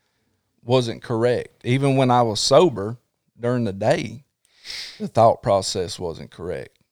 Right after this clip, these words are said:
You think, "Well, I've got a sober mind, so I'm good."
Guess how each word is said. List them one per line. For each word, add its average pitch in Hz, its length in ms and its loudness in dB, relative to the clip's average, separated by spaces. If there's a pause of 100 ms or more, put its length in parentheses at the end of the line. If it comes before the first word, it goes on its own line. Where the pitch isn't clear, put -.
You 117 160 -6
think, 107 300 -6
"Well, 107 260 0
I've 117 220 2
got 113 180 6
a 107 60 -2
sober 117 400 6
mind, 117 560 2 (460)
so - 200 -4
I'm 113 220 -2
good." 113 420 -4